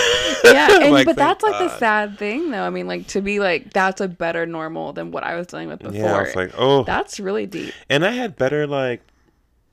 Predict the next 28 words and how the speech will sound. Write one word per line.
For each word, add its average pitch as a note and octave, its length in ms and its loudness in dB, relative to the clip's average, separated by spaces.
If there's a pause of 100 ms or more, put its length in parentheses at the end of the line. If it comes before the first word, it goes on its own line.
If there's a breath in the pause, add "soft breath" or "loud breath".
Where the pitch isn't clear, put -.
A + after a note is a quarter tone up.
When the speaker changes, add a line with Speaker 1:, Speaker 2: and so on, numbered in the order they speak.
(180)
Speaker 2:
like, A2 420 -4 (320)
um, G2+ 560 -8
what C3 120 -6
is D3 100 -8
it? D3 100 -12
Comebacks C3 560 -2
for, B2 100 -4
like, - 240 -12
shit. - 180 -8
Like, E2+ 100 -10
I - 60 -6
was A#2+ 80 -6
like, G#2 120 -2 (220)
"Seriously?" G#2+ 680 -8 (840 soft breath)
Speaker 1:
Yeah. G#3 440 -6 (120)
Speaker 2:
Like, G2+ 160 -2
I G2 40 -2
was F#2+ 160 -6
like, F2 180 -10
"For F#2+ 100 -10
being F#2+ 300 -8 (100)
gay, G#2+ 300 -6
like, F#2+ 240 -10
bitch, C#3 220 -12
this E3 220 -16
is - 140 -16
twenty G2+ 360 -12
thirteen. - 580 -14